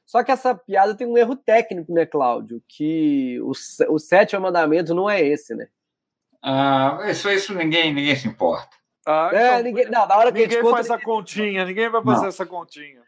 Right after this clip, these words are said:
Speaker 2: Então, Marcelo, vou, pra você, você, por favor, não, não, se você já conhecia essa piada, você fala, né, é, funcione como uma, como, como escada.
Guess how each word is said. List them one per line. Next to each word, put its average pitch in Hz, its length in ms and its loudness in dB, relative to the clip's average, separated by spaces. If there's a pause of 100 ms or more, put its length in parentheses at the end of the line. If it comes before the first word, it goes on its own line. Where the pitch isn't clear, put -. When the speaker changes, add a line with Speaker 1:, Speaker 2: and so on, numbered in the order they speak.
(140)
Speaker 2:
Então, 175 200 2
Marcelo, 185 320 0
vou, 165 300 0
pra 180 120 4
você, 180 440 -2
você, 160 240 -4
por - 100 -14
favor, 127 440 -2
não, 156 220 0
não, 165 320 0 (240)
se - 60 -20
você 131 200 -4
já 160 120 2
conhecia 143 460 -2
essa 127 140 -4
piada, 147 320 0
você 156 460 -2 (560)
fala, 147 580 0
né, 135 300 -2 (580)
é, 117 480 -2 (160)
funcione 160 440 0
como 160 180 0
uma, 151 280 -2 (120)
como, 151 300 -2
como 151 180 -2
escada. - 600 -2